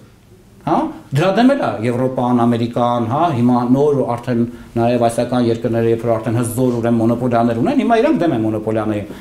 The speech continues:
այդ թվում նաև Հայաստանի Հանրապետությունում։ Հիմա հարց տամ ձեզ, եթե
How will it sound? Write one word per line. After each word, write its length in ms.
այդ 160
թվում 160
նաև 160
Հայաստանի 320
Հանրապետությունում։ 640
Հիմա 220
հարց 200
տամ 160
ձեզ, 140
եթե 140